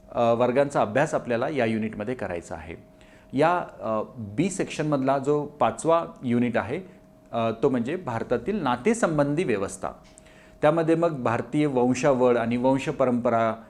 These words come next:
या संकल्पना, त्याचबरोबर नातेसंबंधांचे असणारे वेगवेगळे प्रकार, भारतीय कुटुंब पद्धती,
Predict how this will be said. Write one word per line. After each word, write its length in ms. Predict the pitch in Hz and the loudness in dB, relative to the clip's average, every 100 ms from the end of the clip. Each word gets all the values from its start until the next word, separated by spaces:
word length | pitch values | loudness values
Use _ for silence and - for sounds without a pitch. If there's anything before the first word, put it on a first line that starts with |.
| - | 0
या 140 | 127 | 2
संकल्पना, 680 | 147 131 123 123 120 110 104 104 - - - | 2 0 0 0 0 -2 -2 -8 -16 -20 0
त्याचबरोबर 480 | 143 143 139 135 135 | 2 4 4 2 4
नातेसंबंधांचे 840 | 131 120 143 139 135 131 131 127 | 2 0 -2 -2 0 0 0 0
असणारे 320 | 131 - 127 123 | -2 0 0 2
वेगवेगळे 320 | 120 113 127 | 0 2 2
प्रकार, 460 | 127 117 120 107 - - - - - | 2 2 2 2 -2 -12 -20 -18 -4
भारतीय 380 | 117 113 - 160 | -2 0 2 2
कुटुंब 380 | 160 160 190 165 | 4 2 2 2
पद्धती, 720 | 135 117 117 120 117 110 | 2 0 -2 -2 -4 -4